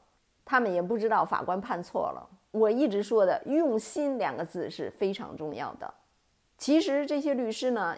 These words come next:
你只要是法学院毕业的，你只要是取得了律师执照，大家的能力其实是差不多的，就看谁用心了。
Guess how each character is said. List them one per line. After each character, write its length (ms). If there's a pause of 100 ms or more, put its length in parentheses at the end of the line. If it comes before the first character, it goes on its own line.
你 260
只 200
要 180
是 200
法 220
学 160
院 220
毕 180
业 200
的， 180 (960)
你 220
只 200
要 240
是 300 (220)
取 280
得 180
了 160
律 180
师 220
执 200
照， 340 (560)
大 160
家 180
的 120
能 220
力 160
其 220
实 180
是 180
差 300
不 140
多 300
的， 180 (640)
就 220
看 320
谁 200
用 260
心 400
了。 280